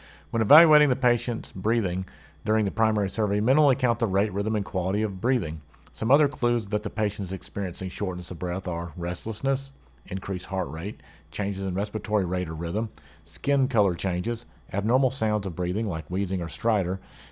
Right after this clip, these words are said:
inability to speak in complete sentences, accessory muscle usage, altered mental status, abdominal breathing, coughing, tripod position. For the conscious patient, initial management is easy.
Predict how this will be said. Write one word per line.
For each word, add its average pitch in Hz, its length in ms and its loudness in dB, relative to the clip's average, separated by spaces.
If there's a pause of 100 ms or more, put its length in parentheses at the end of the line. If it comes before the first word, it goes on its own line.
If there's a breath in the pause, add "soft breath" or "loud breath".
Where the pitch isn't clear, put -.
(100)
inability 180 380 6
to 123 60 2
speak 135 320 -2
in 117 80 -2
complete 98 340 -2
sentences, 92 560 -4 (100)
accessory 139 480 0
muscle 98 320 2
usage, 90 520 -2 (440 loud breath)
altered 135 360 4
mental 104 200 2
status, 92 640 -2
abdominal 117 500 2
breathing, 92 460 0 (120)
coughing, 104 540 2 (200)
tripod 135 480 0
position. 82 500 -6 (440 loud breath)
For - 120 -2
the 135 80 4
conscious 165 420 4
patient, 117 420 0
initial 110 360 0
management 95 500 0
is 107 120 2
easy. 95 320 -2